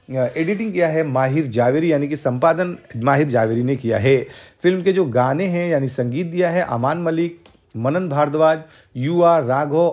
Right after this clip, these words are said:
अर्जुन ने इसके गाने दिए हैं और कार्तिक शाह ने इस फिल्म के बैकग्राउंड स्कोर तैयार किए हैं।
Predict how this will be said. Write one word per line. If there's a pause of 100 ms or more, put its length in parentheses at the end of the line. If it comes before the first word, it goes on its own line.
(120)
अर्जुन
ने
इसके
गाने
दिए
हैं
और
कार्तिक
शाह
ने
इस
फिल्म
के (340)
बैकग्राउंड
स्कोर
तैयार
किए
हैं।